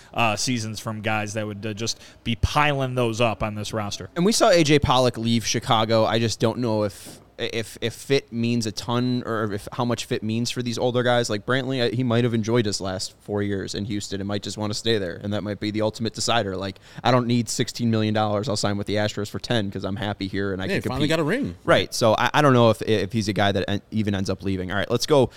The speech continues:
Speaker 2: and continue with our eight free agents here. Next up, Jose Abreu. Herb, we don't have to fight 'cause it seems like we are all thinking Jose Abreu leaves the South Side.
Speaker 3: Yeah, he's gonna go to the Cubs, gonna crush. He crushes in that building. I think, uh, over a thousand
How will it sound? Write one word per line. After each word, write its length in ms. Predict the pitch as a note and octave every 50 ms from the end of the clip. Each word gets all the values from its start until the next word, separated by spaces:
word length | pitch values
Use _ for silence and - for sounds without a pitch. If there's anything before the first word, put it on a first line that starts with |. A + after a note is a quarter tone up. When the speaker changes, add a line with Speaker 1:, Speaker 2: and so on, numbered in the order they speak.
| - - -
Speaker 2:
and 140 | - A2+ -
continue 380 | A#2+ G#2+ - B2+ A#2 A2+ A2
with 180 | G#2 G2+ G2 -
our 220 | G#2 G2 G2 - - -
eight 180 | G#2 G#2+ - -
free 220 | - G#2+ G2+ G2+
agents 360 | G2+ G#2 G2+ F#2 G2+ G2 -
here. 260 | - G2+ G2+ G2 G2+ - - - -
Next 280 | A#2 C#3 D#3+ - - -
up, 200 | G#3+ A#3 - -
Jose 340 | D3+ D#3 D#3+ D#3 F3+ F3+
Abreu. 380 | F3 F#3 G3+ A3 G3+ F#3+ F#3+ D#3+
Herb, 180 | C#3+ E3 E3 D3
we 80 | B2+
don't 140 | C3+ D3 C#3+
have 100 | D3 -
to 80 | - D3
fight 300 | - D3 D3+ B2+ - -
'cause 200 | - C#3+ A#2+ A2
it 60 | A2+
seems 320 | - - D#3 C#3 C3+ - A#2+
like 220 | D3 D3 C#3+ -
we 100 | C#3 C3
are 160 | C3+ C3+ B2+ A2+
all 300 | - A#2+ C3 B2 A2+ G2 - - - D#3+ - -
thinking 280 | B2 B2+ A#2+ A2+ G#2
Jose 340 | A2+ A#2 A#2 G#2+ A2+ A2 A2
Abreu 280 | G2+ A2 A2 A2 G#2 G#2
leaves 220 | G#2 G#2+ G#2 -
the 60 | A2
South 240 | G#2 - B2 B2 B2
Side. 200 | - F#2+ F2+ F#2 - _ _ _ -
Speaker 3:
Yeah, 200 | F3 G#3 C3+ G#2
he's 320 | A2 B2+ C#3 - - - _ -
gonna 180 | D3+ D3 D3
go 80 | C#3+ D3
to 80 | C#3 C3+
the 80 | C#3
Cubs, 460 | - - A#2 A2 C3 C#3+ C3 - - E2+ -
gonna 240 | A#2+ A#2+ A#2+ B2+ C3+
crush. 420 | - - - C3+ A2+ A2+ B2+ - -
He 140 | G#2 G#2 G2 -
crushes 400 | - - - A#2+ A#2 - C3+ A#2+
in 120 | C3 B2+ A#2+
that 240 | A#2 A#2 A#2 A2 A2+
building. 340 | A2 G#2+ G#2 A2 A#2 B2
I 80 | A2 G2
think, 180 | F#2+ - G#2 G#2
uh, 160 | G2+ G2 F2+
over 280 | D#2 A#2+ G#2+ A#2+ A2
a 60 | G2+ F#2+ A2 - - -
thousand 440 | - G2+ G#2+ A2+ G#2+ A2+ A2+ A2